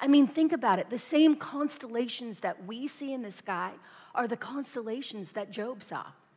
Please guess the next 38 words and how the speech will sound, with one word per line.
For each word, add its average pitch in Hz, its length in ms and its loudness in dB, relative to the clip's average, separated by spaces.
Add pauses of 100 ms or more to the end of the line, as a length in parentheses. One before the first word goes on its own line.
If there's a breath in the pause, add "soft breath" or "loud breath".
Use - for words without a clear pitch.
(280 soft breath)
They're 294 120 0
not 320 280 6
chaotic 165 720 -8
and 160 180 -6 (100)
out 214 300 2
of 196 200 4
order 202 380 -2
and 170 160 -6 (200 loud breath)
who 277 220 6
knows 226 360 6
what 196 200 -4
we're 202 120 -4
gonna 185 240 -4
see 202 240 -8
tonight. 170 640 -8 (760 soft breath)
God's 240 260 -4
saying, 277 380 2 (100)
"I 233 180 -4
have 208 360 -6
rule 180 760 -6
and 190 200 -6 (180)
order. 254 540 -6 (300 soft breath)
I, 196 180 -4
these 214 280 -6
things 277 340 -2
are 180 220 -4
under 226 320 -4
my 151 200 -6
control." 151 680 -12 (920)
And 220 160 -6
then 247 100 -4
he 277 140 -2
adds, 240 480 -6 (300 loud breath)
uh, 160 140 -4
"Not 214 340 4
only 240 520 2
am 185 200 -4
I 170 320 -2